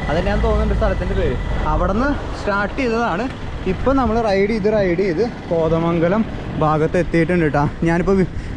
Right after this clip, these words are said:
വീട്ടിലേക്ക് വിളിച്ച് പറഞ്ഞിട്ടുണ്ട്. അപ്പോൾ എവിടെയെങ്കിലും അവരും ഓപ്പോസിറ്റ് ഫ്രണ്ട് വരുന്നുണ്ട്, ഞാനും അങ്ങോട്ട് പോകുന്നുണ്ട്. അപ്പോൾ എവിടെയാണ് ചെന്ന് മുട്ടണമെന്ന് വെച്ച് കഴിഞ്ഞാൽ അവിടെ നിന്ന്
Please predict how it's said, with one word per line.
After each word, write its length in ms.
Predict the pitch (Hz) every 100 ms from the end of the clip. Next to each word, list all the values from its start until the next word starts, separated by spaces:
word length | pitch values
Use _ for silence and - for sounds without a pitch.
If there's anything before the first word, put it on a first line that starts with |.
| 160
വീട്ടിലേക്ക് 400 | 170 180 175 202
വിളിച്ച് 240 | 214 202 214 233
പറഞ്ഞിട്ടുണ്ട്. 640 | 196 190 190 240 220 208 254 - - - - - 170
അപ്പോൾ 200 | 190 208 196 - - - - - - 220 226 214 226 233
എവിടെയെങ്കിലും 480 | 226 214 220 214 247 240 - - - - 175
അവരും 320 | 185 202 240 254 233
ഓപ്പോസിറ്റ് 560 | 220 220 214 226 233 233 220 -
ഫ്രണ്ട് 280 | - 202 202 226 202
വരുന്നുണ്ട്, 440 | 214 202 208 196 196 - - - 185
ഞാനും 280 | 190 190 220
അങ്ങോട്ട് 280 | 208 196 196 196
പോകുന്നുണ്ട്. 420 | 196 185 180 165 151
അപ്പോൾ 160 | - - - -
എവിടെയാണ് 340 | 127 165 214 214
ചെന്ന് 180 | 214 208
മുട്ടണമെന്ന് 300 | 226 185 190
വെച്ച് 160 | 208 208
കഴിഞ്ഞാൽ 200 | 196 226 - - - 180
അവിടെ 160 | 196
നിന്ന് 120 | 208